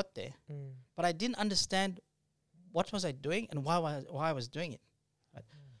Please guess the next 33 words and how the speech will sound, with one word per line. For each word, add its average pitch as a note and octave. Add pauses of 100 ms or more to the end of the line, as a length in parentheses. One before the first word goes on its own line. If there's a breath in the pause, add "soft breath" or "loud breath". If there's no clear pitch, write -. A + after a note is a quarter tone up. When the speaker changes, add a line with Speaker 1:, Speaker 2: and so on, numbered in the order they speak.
(100)
Speaker 1:
So E3+
I E3+
felt A#3+
that G#3+
part G3+
was -
missing, C#3+ (400)
where D#3
people G#3+
needed F#3+
to F3+
understand E3 (360)
what's E3+
the F3
value E3
of E3+
the D3
Hajj, F#3
what F3+
are G#3+
you F#3+
gonna D#3 (100)
get -
out D3
of D#3+
it, D3+
and C#3
why D#3
do F3+
you F3
need E3+
to D3
go? G#3